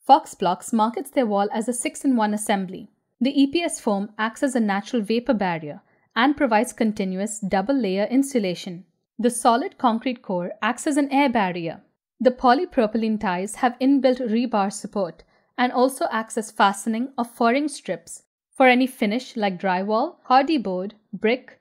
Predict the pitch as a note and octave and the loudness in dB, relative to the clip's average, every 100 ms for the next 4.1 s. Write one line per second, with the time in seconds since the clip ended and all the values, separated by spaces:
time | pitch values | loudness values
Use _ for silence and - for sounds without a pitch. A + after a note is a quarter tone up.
0 | - G3 G3+ C4 C#4+ - F#3 F3+ G#3+ A#3+ | -4 0 2 2 0 -2 -2 -2 -8 -10
1 | - A#3+ G#3+ G3 - _ _ _ _ B3+ | -4 -4 -2 -6 -10 _ _ _ _ 2
2 | B3 D4 A#3+ G#3+ G3+ G3 G#3 A#3 - A3+ | 4 2 0 0 0 0 0 0 -2 -4
3 | A#3 G#3+ G#3+ C4+ C4+ C#4 C#4 A3 F#3+ F3 | -2 -2 -2 0 0 0 0 0 -2 -6
4 | G3 | -8